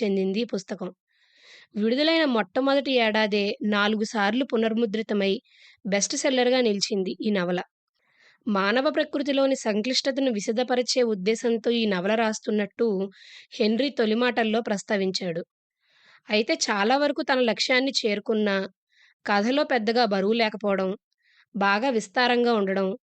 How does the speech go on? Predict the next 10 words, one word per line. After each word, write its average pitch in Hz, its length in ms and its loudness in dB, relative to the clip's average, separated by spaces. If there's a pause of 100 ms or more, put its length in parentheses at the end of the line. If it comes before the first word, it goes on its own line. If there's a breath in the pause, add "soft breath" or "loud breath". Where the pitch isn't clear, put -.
(360)
ముగింపు 240 420 2
అసహజంగా 254 680 0
ఉండడం 220 440 0
వలన 208 480 0 (420 loud breath)
ఈ 240 160 2
నవల 247 500 2
నేటి 220 400 2
తరానికి 220 360 0
పెద్దగా 196 380 -2
ఎక్కకపోవచ్చు. 214 800 -2